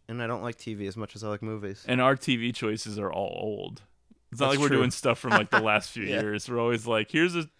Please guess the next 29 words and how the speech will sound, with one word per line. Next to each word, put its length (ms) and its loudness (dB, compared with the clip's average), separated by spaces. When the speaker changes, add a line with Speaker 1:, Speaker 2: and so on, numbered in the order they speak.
Speaker 2:
an 100 4
episode 440 4
that 120 4
aired 260 6
in, 120 0
like, 260 0
<laughs> 20 -20
nineteen 440 4
ninety-seven 840 0
from 160 6
The 100 4
X-Files." 640 6
And 100 -2
people 160 -2
are 60 2
like, 120 0
"Oh, 160 0
great." 480 0
Speaker 1:
I'll 120 -2
tell 140 4
you 220 4
this, 240 -2
I'd 120 0
rather 180 4
do 100 0
another, 460 2
uh, 340 4
episode 520 -2
of 80 -2